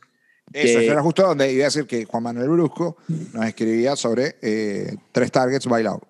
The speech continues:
Speaker 2: Sí, o sea, porque Castillo, si revisamos, el, el, el, el averaje contra él es trescientos veintiuno, realmente alto. Pero el expect-, el, el X B A, que es el expected batting average, es doscientos sesenta y tres, o sea, casi cien puntos.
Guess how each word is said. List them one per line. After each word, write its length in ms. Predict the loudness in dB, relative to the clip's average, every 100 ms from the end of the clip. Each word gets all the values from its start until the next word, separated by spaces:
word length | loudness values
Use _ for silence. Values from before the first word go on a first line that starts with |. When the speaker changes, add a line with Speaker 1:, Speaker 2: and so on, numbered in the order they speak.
| -20 _ _ _ _ -20 -20 -4
Speaker 2:
Sí, 220 | 0 2
o 60 | 2
sea, 140 | 2 2
porque 300 | 0 0 0
Castillo, 600 | 0 2 2 4 2 0 _ _
si 160 | -4 0
revisamos, 560 | 2 2 2 0 0 0
el, 240 | 0 0 0
el, 460 | 0 2 2 0 -2
el, 540 | -2 2 2 0 -2
el 140 | 0 2
averaje 400 | 4 4 2 2
contra 380 | 2 4 2 2
él 140 | 0
es 140 | -4 -4
trescientos 500 | -4 0 2 2 2
veintiuno, 480 | 2 4 2 2 -4
realmente 580 | -4 0 2 4 4 4
alto. 360 | 4 2 -4 -16 _ _ _ _ _ 2
Pero 200 | 4 4
el 100 | 2
expect-, 640 | 0 0 2 2 0 _
el, 300 | 2 4 2 2
el 200 | 0 2
X 240 | 0 0 0
B 220 | 4 4
A, 80 | 2
que 100 | 0
es 40 |
el 60 | 0
expected 480 | -2 -4 -2 -2 0
batting 340 | 2 2 2
average, 400 | 2 2 0 -2 -4
es 120 | 0
doscientos 520 | 0 2 2 2 0 -2
sesenta 300 | 0 2 2
y 40 |
tres, 160 | 2 0
o 40 |
sea, 140 | 0 0
casi 280 | -2 -2 -2
cien 300 | 2 2 2
puntos. 440 | 2 2 0